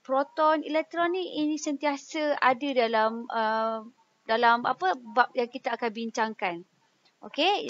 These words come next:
so ini yang pentinglah kiranya, basic kepada kimia. Okey, so yang pertama, eh, kita nak tahu nombor proton. Apa maksud nombor proton ni? Okey, nombor proton ni maksudnya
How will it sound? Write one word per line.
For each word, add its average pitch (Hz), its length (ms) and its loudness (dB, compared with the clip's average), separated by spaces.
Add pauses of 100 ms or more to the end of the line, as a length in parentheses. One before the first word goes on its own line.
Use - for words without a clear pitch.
so - 80 -6
ini 277 400 -2
yang 269 160 0 (160)
pentinglah 277 640 -2
kiranya, 311 480 -2
basic 233 560 -4
kepada 226 240 -6
kimia. 208 560 -8 (1200)
Okey, - 240 -14 (400)
so - 160 -6
yang 302 160 2
pertama, 240 480 2
eh, 339 160 2 (320)
kita 269 320 0
nak 262 160 -2
tahu 247 400 0
nombor 233 400 -4
proton. 226 560 -4 (440)
Apa 294 380 4
maksud 269 400 -2
nombor 240 320 -4
proton 226 560 0
ni? 180 120 -8 (220)
Okey, 208 240 -6 (380)
nombor 269 480 0
proton 262 560 0
ni 254 240 -4
maksudnya 269 640 -4